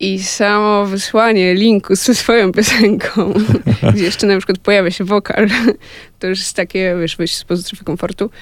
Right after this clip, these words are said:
Speaker 1: I tak to było bardzo przełomowe, jak zaczęłam to wysyłać moim przyjaciołom. I tak, tak coraz, coraz częściej to robiłam.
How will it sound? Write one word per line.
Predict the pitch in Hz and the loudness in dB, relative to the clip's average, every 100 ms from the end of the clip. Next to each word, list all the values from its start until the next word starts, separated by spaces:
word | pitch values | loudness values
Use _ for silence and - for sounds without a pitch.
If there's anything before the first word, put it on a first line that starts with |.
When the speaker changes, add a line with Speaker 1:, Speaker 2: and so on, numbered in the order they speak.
| - - - _ - - | -20 -20 -20 _ -20 -4
Speaker 1:
I | 175 170 165 | 0 0 0
tak | - - | -4 -6
to | 165 | -4
było | 170 175 | -2 -2
bardzo | 175 175 180 | -2 -2 -6
przełomowe, | - 175 170 131 | -2 0 0 0
jak | 147 165 | -4 -6
zaczęłam | 190 175 185 | -8 -6 -6
to | - | -8
wysyłać | 175 - - - | -10 -8 -10 -8
moim | - - - | -8 -8 -8
przyjaciołom. | - 185 - 208 - - - - _ _ _ - | -6 -6 -6 -8 -10 -18 -20 -20 _ _ _ -14
I | - | -12
tak, | - - - - - - - - - | -12 -16 -16 -20 -20 -20 -20 -20 -18
tak | - - | -16 -10
coraz, | - 180 185 - | -4 -2 -4 -6
coraz | - 208 - | -4 -4 -2
częściej | 180 - 175 | -4 -2 -2
to | 170 | -2
robiłam. | 165 165 165 185 | 0 0 0 -4